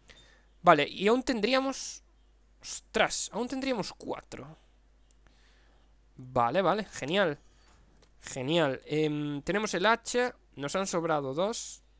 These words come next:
Ah, vale, claro, al final solo eran dos lingotes. Mejor que mejor. No estaba es-, estaba escuchando, bueno.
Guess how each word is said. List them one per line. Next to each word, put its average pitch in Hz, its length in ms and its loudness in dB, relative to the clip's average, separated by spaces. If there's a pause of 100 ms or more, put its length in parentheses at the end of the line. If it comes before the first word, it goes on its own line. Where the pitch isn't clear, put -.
(140)
Ah, 151 140 4
vale, 131 180 2
claro, 131 240 0
al 131 60 0
final 180 240 0
solo 175 160 2
eran 156 160 2
dos 165 160 2
lingotes. 170 580 -2 (380)
Mejor 202 260 2
que 202 80 0
mejor. 139 360 0 (3000)
No - 40 -6
estaba 262 240 -2
es-, 247 140 -6
estaba - 260 -2
escuchando, 180 460 -2
bueno. 120 240 -4